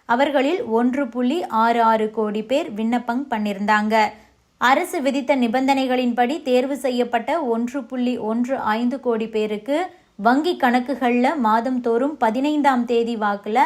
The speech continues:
ஆயிரம் ரூபாய் உரிமை தொகை செலுத்தப்பட்டு வருது. அரசோட நிபந்தனைகளால ஆயிரம் ரூபாய்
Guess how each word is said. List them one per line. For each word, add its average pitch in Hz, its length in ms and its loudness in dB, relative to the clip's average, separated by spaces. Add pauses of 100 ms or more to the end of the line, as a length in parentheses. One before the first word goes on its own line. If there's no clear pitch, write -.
ஆயிரம் 247 540 0
ரூபாய் 240 440 2
உரிமை 247 380 0
தொகை 220 300 -4
செலுத்தப்பட்டு 220 640 -4
வருது. 220 440 0 (380)
அரசோட 269 520 2
நிபந்தனைகளால 254 840 0 (180)
ஆயிரம் 269 540 0
ரூபாய் 277 480 2